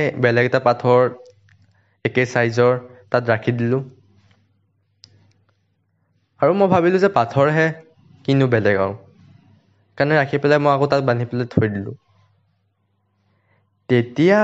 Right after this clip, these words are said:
সেই মানুহজনে ভাবিছে যে ইমান দিনৰ পৰাতো পাথৰটো মোৰ হাতত নাছিলে। ইমান দিনৰ পৰা যদি মোৰ পাথৰটো হাতত নাছিলে, তেতিয়াহ'লে মই ইমান ছাকচেছফুল হ'লোঁ কেনেকৈ?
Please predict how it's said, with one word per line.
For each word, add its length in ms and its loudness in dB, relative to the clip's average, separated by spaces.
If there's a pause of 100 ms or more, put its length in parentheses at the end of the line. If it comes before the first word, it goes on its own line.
(180)
সেই 220 0
মানুহজনে 560 0
ভাবিছে 560 -4 (160)
যে 200 -4 (1120)
ইমান 360 0
দিনৰ 300 -2
পৰাতো 340 0 (220)
পাথৰটো 460 0
মোৰ 180 0
হাতত 220 -2
নাছিলে। 480 -6 (2250)
ইমান 300 0
দিনৰ 200 0
পৰা 180 2
যদি 180 0
মোৰ 140 2
পাথৰটো 380 0
হাতত 260 -2
নাছিলে, 520 -2
তেতিয়াহ'লে 400 -4 (1500)
মই 340 2 (380)
ইমান 260 -2
ছাকচেছফুল 560 -6
হ'লোঁ 280 2
কেনেকৈ? 400 -6